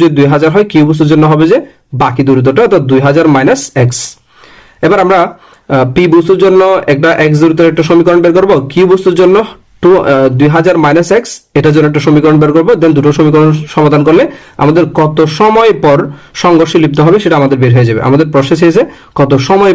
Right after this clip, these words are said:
পর সংঘর্ষে লিপ্ত হবে। তো আমরা এবার ধরে নিলাম পি বস্তু হতে এক্স মিটার দূরে টি সময় পর বস-, পি ও কিউ বস্তু দ্বয় মিলিত হবে। তো সেক্ষেত্রে পি বস্তুর জন্য এক্স হলে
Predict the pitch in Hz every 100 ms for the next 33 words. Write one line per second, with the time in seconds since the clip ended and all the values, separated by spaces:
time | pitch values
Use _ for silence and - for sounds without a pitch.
0 | 170 143 160 139 135 131 123 117 113 -
1 | - _ 180 180 175 175 180 175 165 147
2 | 143 156 160 160 160 160 165 151 165 151
3 | 135 160 160 156 151 139 139 - 143 156
4 | 151 147 156 160 185 - - _ - 139
5 | 135 131 143 165 - - - - 180 175
6 | 175 170 185 160 139 139 156 165 165 160
7 | 156 185